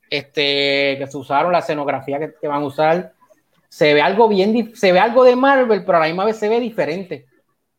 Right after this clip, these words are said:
O sea, Marvel, no sé, Marvel es como un, este animal que cambia de, de, de colores, siempre se camuflajea, siempre tiene la, la, la, la,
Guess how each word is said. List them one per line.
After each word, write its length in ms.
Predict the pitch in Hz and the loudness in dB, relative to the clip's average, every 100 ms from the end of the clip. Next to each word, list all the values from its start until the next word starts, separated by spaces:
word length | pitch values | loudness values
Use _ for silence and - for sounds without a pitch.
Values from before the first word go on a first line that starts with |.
| _ _ _ _ _ _ _ | _ _ _ _ _ _ _
O 40 | |
sea, 440 | 170 160 135 - _ _ _ _ _ _ _ _ | 0 0 -2 -8 _ _ _ _ _ _ _ _
Marvel, 580 | - 151 156 214 208 - _ | -10 -8 0 0 0 -6 _
no 120 | 170 | -10
sé, 160 | 180 185 | -4 -2
Marvel 320 | 185 175 196 | -2 0 -2
es 100 | 214 | -2
como 340 | 208 190 156 156 | -2 -2 -2 -2
un, 680 | 185 214 208 185 147 131 - _ _ _ - - _ _ _ _ _ - | -2 -4 -4 -6 -10 -12 -20 _ _ _ -20 -20 _ _ _ _ _ -8
este 260 | 156 - | -4 -2
animal 380 | 185 208 220 214 | 0 2 2 0
que 100 | 208 | -2
cambia 380 | 180 160 180 196 | -2 -2 2 2
de, 320 | 214 214 208 | 4 4 4
de, 100 | 208 | 2
de 140 | 208 202 | 2 2
colores, 460 | 208 208 208 156 | 2 4 2 0
siempre 280 | 165 156 180 | -6 -8 -8
se 120 | 196 | -6
camuflajea, 600 | 202 202 190 196 196 190 | -4 -4 -4 -2 0 0
siempre 280 | 175 165 202 | -4 -6 -8
tiene 240 | 196 220 226 | -6 -6 -2
la, 260 | 208 190 | 0 0
la, 220 | 170 160 147 | 0 -2 -2
la, 540 | 143 131 131 - - - 160 | -4 -6 -14 -18 -20 -20 -12
la, 600 | 147 139 131 123 117 | -10 -8 -10 -14 -16